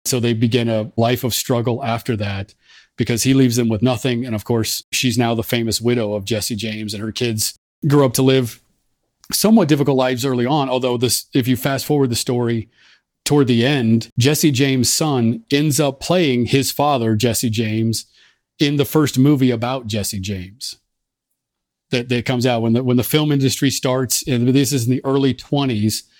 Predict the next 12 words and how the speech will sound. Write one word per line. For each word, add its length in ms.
Jesse 380
James 560
was 180
Jesse 320
James 360
Junior, 520
basically, 420
is 100
what 80
we'll 100
call 340
him. 140